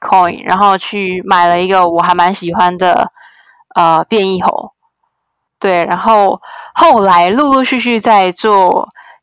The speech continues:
交易，其他的土矿或是其他没这么，对我来说没这么蓝筹的项目，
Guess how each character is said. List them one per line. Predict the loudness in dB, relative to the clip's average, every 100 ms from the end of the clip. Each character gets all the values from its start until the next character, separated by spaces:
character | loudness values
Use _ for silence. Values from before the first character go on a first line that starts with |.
| _ _ -2
交 | 2 4 4
易， | -2 -4
其 | -6 -4
他 | 0 0
的 | 0 -2
土 | -4 -6
矿 | 0 2 2
或 | 0 -2
是 | -2
其 | -6 -6
他 | -4 0 2 2
没 | -2 -4
这 | -2 0
么， | 2 0 0
对 | 0 2
我 | 2
来 |
说 | 0 -2
没 | -2
这 | 0
么 |
蓝 | 0 0
筹 | -2 -4
的 | -2
项 | -2 -4
目， | -4 -6